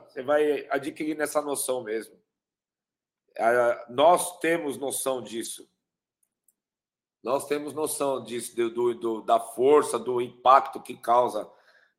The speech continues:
na vida das, das pessoas e, e tem o lance musical, né?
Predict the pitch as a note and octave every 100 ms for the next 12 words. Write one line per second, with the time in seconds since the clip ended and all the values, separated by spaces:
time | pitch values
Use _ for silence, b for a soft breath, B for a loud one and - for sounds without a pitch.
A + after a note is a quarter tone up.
0 | _ _ A2+ A2 A#2 A#2+ B2 A2 A#2 -
1 | - A#2 A2+ - A2 - A2+ B2 B2 G#2+
2 | A#2 A2+ G#2+ F#2 _ _ _ _ - B2+
3 | B2 C#3+ D3+ C#3+ C#3 D3 C#3 B2+ A#2 C3
4 | B2+ C3 - A#2 C3+ C#3 B2+ B2+ -